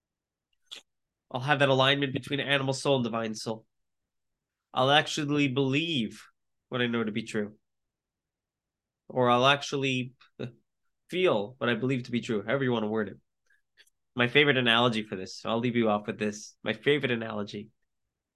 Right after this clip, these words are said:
The Alter Rebbe quotes this in one of his teachings. You have the, uh, the sun. The sun is shining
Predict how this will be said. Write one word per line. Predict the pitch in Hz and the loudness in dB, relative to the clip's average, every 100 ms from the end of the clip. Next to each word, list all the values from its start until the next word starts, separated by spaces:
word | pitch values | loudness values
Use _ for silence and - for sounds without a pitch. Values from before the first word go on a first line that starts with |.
| _ _ _ _ - - | _ _ _ _ -18 -6
The | |
Alter | 113 113 120 | -6 -2 -2
Rebbe | 117 | -2
quotes | 113 120 117 | -2 -2 -2
this | 117 107 | -6 -6
in | 113 | -4
one | 110 | -4
of | |
his | 101 | -4
teachings. | - 117 113 107 127 _ _ _ _ _ _ _ _ _ _ _ _ _ _ _ _ _ _ _ _ _ _ _ - | -6 -8 -8 -12 -16 _ _ _ _ _ _ _ _ _ _ _ _ _ _ _ _ _ _ _ _ _ _ _ -12
You | 104 | 0
have | 113 113 107 | 2 2 -2
the, | 107 113 107 | -4 0 0
uh, | 98 98 101 101 - _ _ _ _ _ _ _ _ _ _ - | 0 0 0 -2 -6 _ _ _ _ _ _ _ _ _ _ -14
the | 117 | -8
sun. | - 135 110 107 _ | 2 2 2 -6 _
The | 123 | -6
sun | 123 143 | 0 0
is | 135 | 4
shining | 143 147 147 147 160 | 4 6 4 2 -4